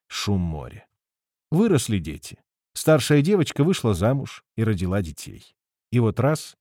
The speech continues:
сидит она на льду лимана, ловит рыбу, и ребятишки дома ждут ее с рыбой. А рыба все ловится и ловится.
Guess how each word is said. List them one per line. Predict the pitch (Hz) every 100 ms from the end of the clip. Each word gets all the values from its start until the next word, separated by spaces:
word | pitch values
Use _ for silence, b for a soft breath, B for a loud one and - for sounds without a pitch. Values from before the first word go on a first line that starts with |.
| b
сидит | - - 123 180 185
она | 120 107
на | 101
льду | 90 82
лимана, | 78 76 104 165 127
ловит | 98 90 82
рыбу, | 151 196 160 - _ _ -
и | 170
ребятишки | 196 214 262 - 190
дома | 139 131 117
ждут | 101 113 104
ее | 92
с | -
рыбой. | 104 107 73 69 _ _ -
А | 113
рыба | 143 131 120
все | - 120
ловится | 131 180 117 - 87
и |
ловится. | 82 127 170 113 - -